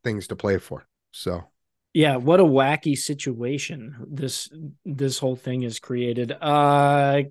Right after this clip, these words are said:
Speaker 2: Ken, I'm gonna go with New England because they need to win to get in.
Speaker 1: To get in?
Speaker 2: Buffalo is already in.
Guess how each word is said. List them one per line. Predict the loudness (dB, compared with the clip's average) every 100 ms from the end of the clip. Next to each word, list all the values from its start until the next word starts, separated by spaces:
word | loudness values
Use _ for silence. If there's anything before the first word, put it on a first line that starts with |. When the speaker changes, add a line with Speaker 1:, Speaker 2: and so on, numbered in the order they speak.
| 0
Speaker 2:
Ken, | 2
I'm | 4
gonna | 4
go | 4 4
with | 4 2
New | 0 0 0
England | 0 -2 -2
because | -4 -6
they | -4 -2 0 0 -4 -8
need | -8 -6 -6
to | -4
win | -2 0 -2 -4 -10 -12
to | -6
get | -4 -6
in. | -4 -2 -2
Speaker 1:
To | -6
get | -6 0
in? |
Speaker 2:
Buffalo | 2 4 4 4
is | 2 -2
already | -4 -2 -2 -4
in. | -6 -6 -4 -4 -6